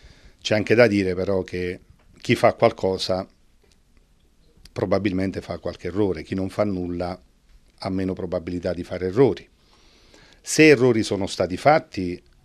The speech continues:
ne prendiamo atto, chiediamo anche scusa, non è questo il problema, anche se preferirei allargare questa cosa a dinamiche un po' diverse,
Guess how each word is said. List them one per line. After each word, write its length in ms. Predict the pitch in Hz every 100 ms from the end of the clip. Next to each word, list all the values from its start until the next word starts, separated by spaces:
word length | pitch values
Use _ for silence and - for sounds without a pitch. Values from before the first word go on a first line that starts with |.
| _ _ _ _ -
ne 100 | 95
prendiamo 500 | 92 90 92 104 147
atto, 420 | 160 - 87 -
chiediamo 360 | - 104 92 85
anche 200 | 82 85
scusa, 500 | - 170 160 - 78 87
non 160 | 90
è 80 | 85
questo 240 | 85 -
il 80 | -
problema, 580 | - 92 107 135 85 71 _ _ _ _ _ _ _ - _ _ _ _
anche 280 | - 131 107
se 180 | - 110
preferirei 1040 | - 104 95 104 113 110 98 98 101 104 - _ _ _ _ _ _ _ _
allargare 540 | - 120 127 117 120 101
questa 320 | 101 - 113
cosa 280 | 110 104 95
a 40 |
dinamiche 540 | 95 113 104 98 95 95
un 140 | 92
po' 120 | 92
diverse, 760 | 90 90 85 80 - 95 87